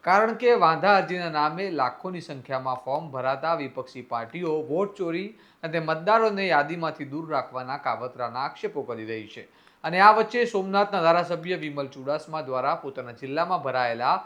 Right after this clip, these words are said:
ફોર્મ નંબર સાત ની માહિતી માંગતા તંત્ર સુધી ઉગ્ર રજૂઆત પહોંચતા મામલો હવે વધુ ગરમાયો છે. આવો વિગતે વાત કરીએ સંપૂર્ણ મામલા વિશે આ અહેવાલમાં.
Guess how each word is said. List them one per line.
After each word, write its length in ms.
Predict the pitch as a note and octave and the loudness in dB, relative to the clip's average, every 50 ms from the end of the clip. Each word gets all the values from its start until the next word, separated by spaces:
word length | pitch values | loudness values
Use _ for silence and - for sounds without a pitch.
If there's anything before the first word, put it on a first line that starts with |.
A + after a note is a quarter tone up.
| - - _ _ _ - | -10 -20 _ _ _ 2
ફોર્મ 240 | F3 G3 A#3+ C4 C4 | 6 6 6 6 4
નંબર 300 | A#3 A3+ G3+ G3 G3+ - | 0 -2 0 0 0 0
સાત 340 | - F3+ E3+ F#3+ G3+ - - | 4 6 6 6 6 4 -2
ની 80 | G3 | -8
માહિતી 360 | F3+ E3 D#3+ D#3 D#3+ D#3+ E3+ | -6 -4 -4 -4 -4 -6 -6
માંગતા 400 | D3+ C#3+ C3+ C3+ C3+ C3+ - D3 D#3 E3 | -4 -4 -4 -4 -4 -4 -2 0 0 0
તંત્ર 340 | D#3+ D3+ C#3 C3+ C#3+ C#3 C#3 | 0 -4 -6 -8 -8 -12 -12
સુધી 300 | - C3 A2+ A2+ B2 B2+ | -12 -14 -16 -14 -12 -12
ઉગ્ર 220 | B2 A#2 A2+ A#2+ A#2+ | -12 -12 -12 -12 -12
રજૂઆત 420 | A2+ A#2 A#2 A#2+ B2+ D3 D3+ E3 E3 D#3+ | -10 -10 -10 -6 -2 -2 -2 -2 -2 -6
પહોંચતા 500 | - B2+ A2+ A#2 A2+ - - C3 C3+ D3 | -14 -14 -14 -14 -14 -14 -10 -6 -6 -6
મામલો 380 | D3 B2 A2+ A2 A2 A2+ A#2 A#2 | -4 -4 -6 -6 -8 -10 -10 -8
હવે 100 | A2+ B2 | -6 -6
વધુ 220 | C#3 F3 G3+ F#3+ G#3 | -4 -6 -6 -6 -6
ગરમાયો 460 | C#3+ C3 A#2 A2+ A2+ G2+ G2+ G2 G2 | -6 -6 -6 -6 -8 -10 -10 -12 -16
છે. 160 | - - - _ _ _ _ _ _ _ - | -18 -20 -20 _ _ _ _ _ _ _ 4
આવો 160 | F3 F#3 A3 A#3 | 6 8 8 8
વિગતે 280 | A#3 A#3+ A#3+ A#3+ - A#3 | 6 4 4 2 4 6
વાત 240 | A3+ A3+ A3+ A#3 A#3 | 8 8 8 8 6
કરીએ 280 | - A3+ G#3 A3+ A#3 A#3 | 0 -4 -4 -2 -2 -4
સંપૂર્ણ 440 | A3+ - G3 F#3+ F3+ G3 G3 F3+ F3+ | -2 -4 -6 -6 -4 -4 -4 -2 0
મામલા 280 | F3 F3 E3+ F3 F#3 F#3 | 0 0 0 2 0 -2
વિશે 300 | F#3 F3+ D#3+ - F#3+ G3 F3+ | -2 -4 -6 -4 -2 -2 0
આ 120 | F3 D3+ | 0 -2
અહેવાલમાં. 600 | - C3+ C3 B2 B2+ C3 B2+ A#2 G#2+ - G2+ F#2+ | -2 -4 -8 -4 -2 0 0 -2 -2 -8 -14 -20